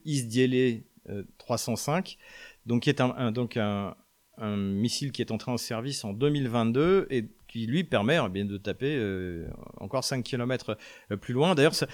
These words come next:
son importance a été soulignée, euh, non seulement par, par Forbes,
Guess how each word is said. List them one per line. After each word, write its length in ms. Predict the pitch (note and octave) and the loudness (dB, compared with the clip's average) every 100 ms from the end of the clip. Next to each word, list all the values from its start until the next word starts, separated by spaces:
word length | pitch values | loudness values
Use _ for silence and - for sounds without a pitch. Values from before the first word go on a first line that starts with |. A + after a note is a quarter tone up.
| - - - | -8 -16 -12
son 220 | - C#3 | 0 4
importance 720 | D3 C#3+ D3+ - E3+ G3 F#3+ - | 4 4 0 2 2 2 0 0
a 80 | C3 | 0
été 500 | B2 C#3+ C#3 B2+ - | 2 4 4 4 2
soulignée, 920 | B2+ - C#3 C3 C3 C#3 D#3+ F3 F3+ - | -6 -4 -4 -2 0 2 2 2 0 -2
euh, 260 | A2+ A2 | 0 2
non 160 | A2 D3 | 2 0
seulement 540 | - D#3+ D#3 D#3+ D#3 | 2 0 2 2 2
par, 340 | C#3+ C3 A#2+ G#2 - | 2 2 2 0 -12
par 160 | - G2+ | -10 -4
Forbes, 320 | - D3 G3 | 6 6 6